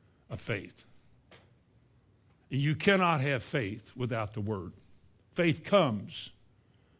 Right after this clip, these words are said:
by hearing and hearing by the word. So we must come with words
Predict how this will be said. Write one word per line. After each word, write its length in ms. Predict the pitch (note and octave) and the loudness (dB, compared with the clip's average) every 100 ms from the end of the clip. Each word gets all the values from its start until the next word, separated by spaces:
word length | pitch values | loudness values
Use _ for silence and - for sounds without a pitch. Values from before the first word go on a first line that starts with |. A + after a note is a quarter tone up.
| _ | _
by 180 | D3 B2 | -2 -2
hearing 380 | A#2 D#3 C3 A#2+ | 2 2 2 0
and 80 | A2+ | -2
hearing 260 | C3+ B2 | -2 -2
by 160 | A2 A2 | -2 -4
the 80 | A#2+ | -4
word. 320 | C#3+ D#3+ E2+ - - - - _ _ - _ _ _ _ _ _ _ - | 0 0 -2 -8 -20 -20 -20 _ _ -20 _ _ _ _ _ _ _ -6
So 140 | - D3+ | 2 4
we 160 | F#3+ | 6
must 260 | F3+ D#3+ - | 4 2 2
come 300 | A3 G3 D3+ | 2 4 4
with 180 | C#3+ E3+ | 2 4
words 540 | F3+ A#2 F2 - - | 4 4 -2 -12 -18